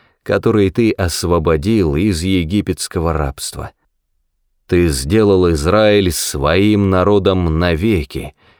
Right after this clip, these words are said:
и ты, Господь, стал их Богом. О Господь, пусть сбудется теперь обещание, которое ты дал рабу твоему и роду его. Как ты говорил,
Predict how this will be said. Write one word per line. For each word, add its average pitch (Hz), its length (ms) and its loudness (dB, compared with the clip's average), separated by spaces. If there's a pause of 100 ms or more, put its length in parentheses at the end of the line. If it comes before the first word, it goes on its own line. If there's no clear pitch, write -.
(320)
и 67 200 -6
ты, 104 320 -2
Господь, 76 720 -2
стал 87 540 -2
их 73 160 -8
Богом. 71 560 -4 (1040)
О 80 240 0
Господь, - 800 -10 (320)
пусть 98 340 2
сбудется 85 720 -2
теперь 95 360 0
обещание, 78 880 -2
которое 98 460 2
ты 92 140 0
дал 101 320 2
рабу 95 480 0
твоему 101 480 0
и 95 160 -2
роду 95 380 0
его. 67 400 -6 (640)
Как 87 340 -2
ты 107 240 0
говорил, 76 760 -2